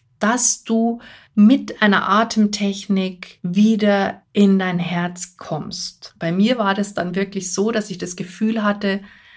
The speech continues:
es macht sich unendlich weiter Raum auf und all die Geschichten, die ich mir vorher erzählt hatte, ähm, dass ich das nicht machen kann,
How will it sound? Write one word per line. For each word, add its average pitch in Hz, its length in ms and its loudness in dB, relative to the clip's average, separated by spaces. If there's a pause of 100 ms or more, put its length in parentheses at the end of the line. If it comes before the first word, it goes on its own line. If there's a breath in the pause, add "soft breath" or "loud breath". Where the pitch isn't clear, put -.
(140)
es 185 180 -4
macht 202 280 2
sich - 280 -8
unendlich 214 720 0
weiter 185 360 -4
Raum 202 360 0
auf 220 420 -4 (440 loud breath)
und 196 280 0
all 226 200 4
die 233 120 -2
Geschichten, 208 540 -2
die 180 80 -2
ich 175 100 -8
mir 185 120 -2
vorher 208 420 2
erzählt 185 640 -4
hatte, 170 400 -10 (420)
ähm, 175 600 -2 (100)
dass 175 220 -2
ich 175 80 -6
das 185 180 -2
nicht 208 180 2
machen 180 400 0
kann, 170 680 -4